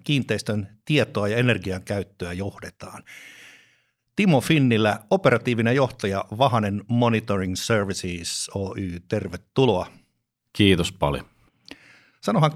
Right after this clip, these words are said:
Speaker 1: ketä erityisesti haluaisit tänään puhutella?
Speaker 2: No, ne, ketä kiinnostaa energian käyttö rakennuksissa, on, on se kohderyhmä ja ehkä erityisesti sitten, sitten tota, kiinteistöjen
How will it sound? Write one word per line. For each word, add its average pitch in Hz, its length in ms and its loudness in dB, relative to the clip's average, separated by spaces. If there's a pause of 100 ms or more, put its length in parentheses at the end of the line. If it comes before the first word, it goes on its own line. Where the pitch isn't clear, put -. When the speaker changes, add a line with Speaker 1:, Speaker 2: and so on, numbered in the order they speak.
(220)
Speaker 1:
ketä 214 360 2
erityisesti 127 640 0
haluaisit 98 520 -4
tänään 95 320 -2
puhutella? 95 560 -4 (1500)
Speaker 2:
No, 135 340 4 (220)
ne, 123 300 2 (420)
ketä 110 280 2
kiinnostaa 98 1000 2 (600)
energian 98 440 2
käyttö 101 380 2
rakennuksissa, 87 920 0 (760)
on, 87 280 -6
on 87 140 -2
se 82 120 -4
kohderyhmä 85 680 0
ja 85 160 0
ehkä 87 200 -4
erityisesti 85 720 -2
sitten, 78 420 -6 (200)
sitten 85 320 -8
tota, 80 380 -6 (960)
kiinteistöjen 82 840 0